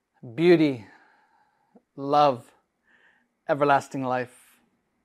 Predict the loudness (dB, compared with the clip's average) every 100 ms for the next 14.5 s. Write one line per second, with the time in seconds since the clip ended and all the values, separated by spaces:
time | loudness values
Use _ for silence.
0 | _ -10 -2 2 2 0 -2 2 4 4
1 | 4 4 4 -2 -6 -14 -20 _ -6 2
2 | 4 4 0 2 6 6 6 6 6 6
3 | 2 -2 -6 -10 -16 _ _ _ _ _
4 | _ _ -16 -4 4 6 8 8 8 6
5 | 4 0 2 4 4 2 -2 -6 -18 _
6 | _ _ _ _ -20 -20 -20 _ _ -6
7 | -4 0 6 6 6 2 2 -4 0 0
8 | 0 -2 -2 -2 -6 -20 -20 _ _ _
9 | -12 -12 -2 0 2 2 2 4 4 6
10 | 4 2 -4 -6 -2 4 4 6 2 0
11 | -6 -20 -20 -8 -4 -4 -4 -10 -12 -16
12 | -20 _ _ _ _ _ _ _ _ _
13 | _ _ _ _ -20 2 6 8 8 6
14 | 4 0 0 -10